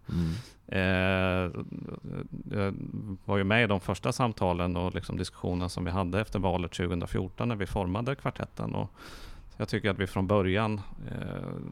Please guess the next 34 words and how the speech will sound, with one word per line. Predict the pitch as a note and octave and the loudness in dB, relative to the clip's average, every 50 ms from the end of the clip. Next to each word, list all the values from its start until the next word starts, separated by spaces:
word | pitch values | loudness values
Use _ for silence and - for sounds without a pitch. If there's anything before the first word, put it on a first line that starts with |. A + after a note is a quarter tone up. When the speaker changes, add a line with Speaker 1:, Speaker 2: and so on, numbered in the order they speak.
| - - - - - - - - - - - - - - - - - - G#2 | -10 -12 -14 -14 -12 -12 -10 -8 -6 -6 -6 -6 -8 -8 -10 -12 -10 -8 0
Speaker 2:
ja, | B2 B2 | 4 4
men | B2 A#2 A2 G#2+ | 6 6 6 6
verkligen | A#2 A2+ G2 - G#2+ F#2+ | 6 4 4 4 2 4
identifierade | F#2+ F#2+ F#2 F#2+ F2+ - G#2 F2+ - G#2 F#2 F2+ F2 F2 F#2 G#2 G#2+ G#2+ G#2 G#2 - - | 4 4 4 4 2 2 -2 0 2 4 4 4 4 4 4 4 2 2 2 -2 -8 -18
vad | - - - G#2 F#2 F#2 F2+ | -14 0 4 4 6 6 6
vi | F2+ F#2+ | 4 4
hade | G#2 G#2 F2 F2 F2+ | 4 4 4 4 2
gemensamt, | F2+ F#2 F#2+ F2+ F2 E2+ - - A2+ A#2 G#2+ F#2 - - | 2 2 2 2 0 -2 0 0 0 2 2 0 -2 0
och, | G2 F#2+ F#2 - | 0 0 0 -2
och | - - - G2 G2 | -4 -6 -4 -2 0
vi, | F#2+ F#2 G2 G2 - G#2 | 0 0 0 -4 -4 -4
vi, | G2 F2+ - - - - - - - | -4 -4 -4 -4 -6 -8 -12 -14 -8
vi | - G2 F#2 | -4 -2 2
byggde | F2+ G#2+ F#2 F2 F2+ - | 4 4 4 4 0 2
tydligt, | - - G#2 F2+ E2+ E2+ - - - - - - - - | 2 2 2 2 0 -4 -6 -8 -10 -18 -18 -18 -6 -2
eh, | - F#2 G2 - - - | -2 -2 0 -2 -4 -4
på | - | -4
det, | F#2 - F2+ F2 | -2 0 0 0
och | F#2 F2+ | 2 0
det | F2 | 0
var | F2 F2 F2 | 2 0 0
ett | F2+ - - | 0 0 0
givande | F#2+ F#2 F#2 F#2+ G2+ G2 F#2+ | 0 0 0 0 0 0 -2
och | G2 - | -4 -2
tagande. | - G2+ G2+ F#2 F2+ F#2 F#2 G2+ G#2+ G#2+ - - - - - - - - - - - - - - - | -2 0 0 0 0 0 0 0 -2 -4 -6 -12 -16 -16 -16 -14 -14 -16 -16 -16 -18 -20 -20 -18 -6
Eh, | - - G2 G2 G2 G2 F#2+ G2+ G2 G2+ G2 F#2+ - - | 2 4 6 6 8 8 8 8 8 8 6 4 2 -2
så | - - A#2 | -2 4 4
att | A2 - - - - - - - - - - | 4 2 2 -10 -18 -20 -20 -20 -20 -14 -6
eh, | - D#2+ - - E2 | -4 -4 -2 -2 -4
och | E2 - - - A#2 | -4 -4 0 2 6
det | A2+ B2 | 6 8
har | A2+ C3 A#2 | 10 10 10
också | A#2 A2 - - G#2+ | 10 8 6 4 4
fortsatt, | - B2+ G#2 F#2+ - - B2 - - - - | 4 4 4 2 0 -2 -2 -2 -6 -12 -12